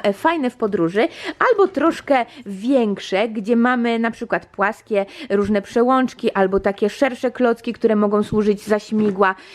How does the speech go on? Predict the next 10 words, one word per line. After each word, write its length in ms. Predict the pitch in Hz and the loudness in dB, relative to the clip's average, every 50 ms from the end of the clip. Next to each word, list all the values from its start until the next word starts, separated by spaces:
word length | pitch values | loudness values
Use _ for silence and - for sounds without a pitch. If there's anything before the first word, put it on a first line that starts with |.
| 302 - - | -12 -6 -4
Mamy 400 | 208 208 214 220 226 226 226 220 | -2 0 0 0 0 0 -2 -4
także 420 | 226 - 220 214 208 214 202 220 | -2 -2 -2 -2 -2 -2 -2 -4
zestawy, 580 | 208 202 214 202 - - 220 208 202 190 208 196 | -4 -4 -8 -10 -4 0 0 2 2 2 0 0
gdzie 240 | 180 202 175 202 196 | -2 -2 -2 -2 -2
są 260 | 196 - 208 196 196 | 0 0 2 4 4
na 140 | 202 196 190 | 4 2 2
przykład 680 | - - - - 202 196 - - 208 202 196 196 - - - - _ - _ - - - - - - _ _ | -2 -8 -6 -4 -4 -4 -2 0 0 0 0 0 -4 -10 -12 -12 _ -20 _ -20 -20 -20 -20 -20 -20 _ _
drewniane 680 | 190 175 214 226 220 208 202 220 226 214 208 208 202 202 | 4 4 6 6 4 2 2 0 0 0 0 -2 -4 -4
koła 360 | 208 - 254 220 214 196 196 | -2 0 2 4 4 2 0
samochodów. 1000 | - - 170 160 160 151 170 - - 247 269 269 220 247 240 240 240 240 - | -2 -6 -8 -6 -6 -8 -6 0 2 2 2 4 4 4 4 4 4 2 -6